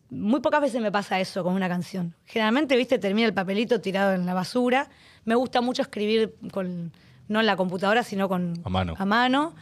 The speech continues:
Speaker 1: Em, y después me gusta asociarme con otra gente. Busco curadores de canciones, ¿viste?
Speaker 2: Sí, sí, sí. Eso te, otra cosa que te quería preguntar, porque lo haces y creo que lo haces bien, si también, ¿cuál es la metodología para decir,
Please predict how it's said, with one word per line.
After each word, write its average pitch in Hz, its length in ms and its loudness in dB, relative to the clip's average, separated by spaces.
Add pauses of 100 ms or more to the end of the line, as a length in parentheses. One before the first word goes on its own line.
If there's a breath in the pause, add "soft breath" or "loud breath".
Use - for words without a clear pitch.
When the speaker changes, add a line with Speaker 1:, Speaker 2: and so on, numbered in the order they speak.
(540 loud breath)
Speaker 1:
Em, 202 720 4
y 240 120 2
después 359 200 2
me 392 60 4
gusta 302 260 2
asociarme 202 460 0
con 185 100 2
otra 180 180 -2
gente. 170 400 -8
Busco 247 320 0
curadores 196 500 2
de 185 100 0
canciones, 170 720 -6
¿viste? 196 420 -2
Speaker 2:
Sí, 135 240 0
sí, 175 120 -2
sí. - 180 -2
Eso 170 200 -2
te, - 120 -8
otra 151 240 2
cosa 147 180 0
que 120 80 -2
te 107 80 -6
quería 120 200 0
preguntar, 117 440 0
porque 92 200 -6
lo 92 80 -2
haces 113 360 -4
y 101 100 -8
creo 123 220 0
que 107 100 -4
lo 101 120 -2
haces 107 280 -4
bien, 113 480 0 (520 soft breath)
si - 180 -4
también, 104 500 0 (180)
¿cuál 147 260 2
es 135 80 0
la 123 100 2
metodología 110 800 0
para 98 200 2
decir, 117 420 0